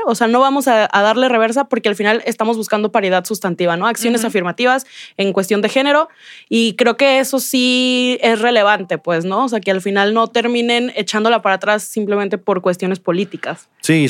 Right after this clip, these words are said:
Speaker 3: y, y creo que son los dos puntos importantes, digo, decíamos, uno es que dice, el, el tribunal dice, no es una opción, es obligación, punto. Y dos, el ine como órgano garante de la elección, por supuesto que está facultado en todo caso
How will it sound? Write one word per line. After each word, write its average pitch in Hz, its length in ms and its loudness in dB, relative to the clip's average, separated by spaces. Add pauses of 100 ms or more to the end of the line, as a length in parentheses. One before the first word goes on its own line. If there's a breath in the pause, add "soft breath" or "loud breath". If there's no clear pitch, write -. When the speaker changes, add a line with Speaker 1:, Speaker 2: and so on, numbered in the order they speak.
(100)
Speaker 3:
y, 165 60 0
y 143 40 0
creo 151 140 0
que 165 80 -2
son 160 100 0
los 156 80 2
dos 160 140 0
puntos 165 240 -2
importantes, 113 560 -2
digo, 92 180 -2
decíamos, 117 420 0
uno 175 240 2
es 185 220 0
que 117 240 0
dice, 113 540 -2
el, 104 220 -8
el 110 40 -6
tribunal 120 340 0
dice, 147 380 0
no 131 300 2
es 143 100 -2
una 143 120 0
opción, 143 280 0
es 113 140 -4
obligación, 123 480 0
punto. 143 420 0 (380 loud breath)
Y 117 100 0
dos, 120 320 0
el 123 160 0
ine 156 260 0
como 135 360 0
órgano 160 400 2
garante 143 280 0
de 143 60 2
la 127 60 2
elección, 123 400 0
por 123 180 -2
supuesto 120 400 -4
que - 60 0
está 135 160 -4
facultado 131 480 0
en 135 160 -2
todo 127 260 0
caso 135 460 0